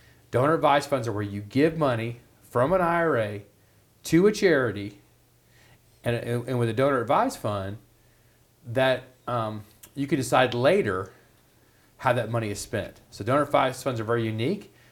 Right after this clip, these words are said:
because they can stay in there in perpetuity. So, like, give you an example. So there's the Boy Scouts of America. The Boy Scouts of America have had a lot of controversy, a lot of turmoil related to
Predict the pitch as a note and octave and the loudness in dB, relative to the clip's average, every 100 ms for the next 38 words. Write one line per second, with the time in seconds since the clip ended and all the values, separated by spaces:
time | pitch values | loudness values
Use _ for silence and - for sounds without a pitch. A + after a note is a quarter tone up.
0 | _ C3 B2 A2+ B2+ B2+ - B2+ C3 - | _ -4 -2 0 -2 -2 -2 -2 -2 -2
1 | A2+ A2 A2 A2+ A2 G#2+ D3 D#3 G2 - | -6 -4 -6 -4 -6 -2 0 2 0 -6
2 | - _ _ _ _ _ _ _ - B2 | -18 _ _ _ _ _ _ _ -4 2
3 | A#2 A2+ A2+ - - A#2+ A#2+ A#2+ A2 A#2 | 2 2 0 -6 -16 -6 -4 -2 -2 -2
4 | G#2+ G2 - G#2 G#2+ A2 G#2+ A#2 A#2+ B2+ | -4 -6 -4 -2 -2 -4 -2 0 2 2
5 | A#2 - A2+ G#2+ F#2+ - F#2 A2+ A#2+ - | 0 -2 -8 -6 -6 -8 -8 -2 -2 0
6 | A#2 - - B2 C3 A2+ G2+ G2+ A2+ A2+ | -2 -4 -4 -2 -2 -2 -2 -2 -2 -2
7 | G#2 - B2+ B2+ C3 C#3 C3+ - D3 D3 | -4 -4 -4 -4 -4 -4 -4 -6 -6 -8
8 | - - - A2 A2 A2 G2+ G2 - _ | -16 -20 -12 -2 2 2 0 -6 -20 _
9 | - - - - - - - - C3 C3 | -20 -20 -20 -20 -20 -20 -10 0 2 4
10 | C3+ C#3 - A#2 A#2 A#2 A2+ - A2 G#2+ | 4 2 0 0 0 0 -2 -2 -2 -2